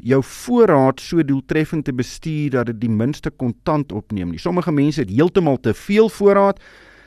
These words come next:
en ander mense het heeltemal te min voorraad. So hoe pas jou voorraadbestuur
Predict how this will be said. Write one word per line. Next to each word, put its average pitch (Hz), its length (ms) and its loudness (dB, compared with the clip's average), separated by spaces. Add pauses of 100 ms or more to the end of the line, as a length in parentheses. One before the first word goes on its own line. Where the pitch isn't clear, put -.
(200)
en 135 300 4
ander 156 220 2
mense 143 360 2
het 135 120 2
heeltemal 127 500 0
te 135 120 -2
min 151 280 4
voorraad. - 540 -8 (240)
So - 180 0
hoe 190 440 4
pas 214 260 -4
jou 190 140 6
voorraadbestuur 185 1120 0